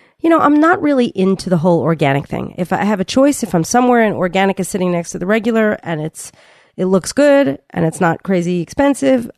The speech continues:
I will buy that. But I am not a big believer in you have to eat everything organic. That's definitely not my thing.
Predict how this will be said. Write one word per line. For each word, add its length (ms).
I 80
will 140
buy 240
that. 220
But 120
I 120
am 160
not 240
a 40
big 260
believer 400
in 300
you 140
have 300
to 180
eat 140
everything 380
organic. 560
That's 300
definitely 360
not 160
my 100
thing. 300